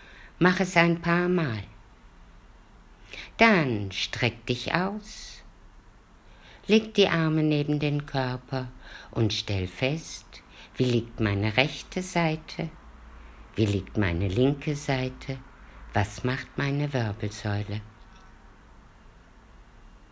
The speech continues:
Atme einmal tief ein,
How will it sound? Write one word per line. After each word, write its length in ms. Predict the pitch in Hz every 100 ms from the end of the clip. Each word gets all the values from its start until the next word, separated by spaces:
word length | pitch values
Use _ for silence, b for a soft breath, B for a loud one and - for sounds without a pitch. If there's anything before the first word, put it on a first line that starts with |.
| - - - - - - - -
Atme 540 | 143 123 - 143 120
einmal 440 | - 127 123 117 117
tief 480 | 117 131 127 - -
ein, 540 | 160 185 208 214 220